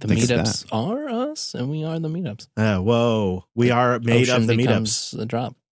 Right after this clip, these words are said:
Speaker 3: Yeah. It's crazy. Thank you to Linode, too.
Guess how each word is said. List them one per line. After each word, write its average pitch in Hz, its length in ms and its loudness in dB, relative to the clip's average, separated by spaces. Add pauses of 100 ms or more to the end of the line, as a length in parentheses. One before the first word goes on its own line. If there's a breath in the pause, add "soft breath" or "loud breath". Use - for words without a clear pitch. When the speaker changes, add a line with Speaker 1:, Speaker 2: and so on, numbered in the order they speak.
Speaker 3:
Yeah. 107 280 0 (220)
It's - 100 -14
crazy. 98 460 -8 (220)
Thank 170 180 4
you 190 80 6
to 120 60 2
Linode, 104 440 2
too. 95 340 0